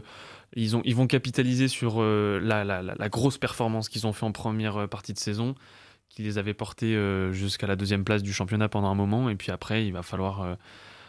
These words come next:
accrocher des places européennes. Après, pour le, pour le, pour la Ligue un, je trouve que c'est pas mal non plus de voir un Lens, euh, qui soit pas forcément au, en Ligue des Champions, parce que s'ils vont en Ligue des Champions, Lens, ce serait très beau, magnifique pour eux. Et surtout,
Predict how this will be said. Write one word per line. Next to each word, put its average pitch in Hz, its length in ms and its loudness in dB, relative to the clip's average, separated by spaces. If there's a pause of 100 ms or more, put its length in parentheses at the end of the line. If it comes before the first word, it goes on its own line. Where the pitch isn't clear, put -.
(100)
accrocher 113 340 0
des 110 120 2
places 110 220 0
européennes. 120 380 4
Après, 127 220 2
pour 120 180 2
le, 113 260 4
pour 117 180 0
le, 110 260 4
pour 113 160 -2
la 110 80 4
Ligue 113 200 2
un, 127 60 4
je 123 60 0
trouve 110 160 -8
que 117 100 -6
c'est 113 140 -2
pas 110 140 0
mal 117 140 4
non 117 140 2
plus 127 160 -2
de 120 100 2
voir 107 220 2
un 107 100 2
Lens, 113 320 0
euh, 98 380 0
qui - 120 -4
soit 104 200 0
pas 110 160 2
forcément 104 760 -2
au, 92 60 -6 (560)
en 110 100 -4
Ligue 104 160 -2
des 107 80 -4
Champions, 120 360 0
parce 101 160 -2
que 104 100 -2
s'ils 104 240 -4
vont 101 100 0
en - 20 0
Ligue 98 120 -2
des 98 100 -6
Champions, 101 340 -6
Lens, 104 240 -4 (140)
ce - 140 -6
serait - 160 -6
très - 180 -2
beau, 123 140 2
magnifique 107 400 -2
pour 120 240 2
eux. 113 220 4
Et 190 60 2
surtout, 110 420 0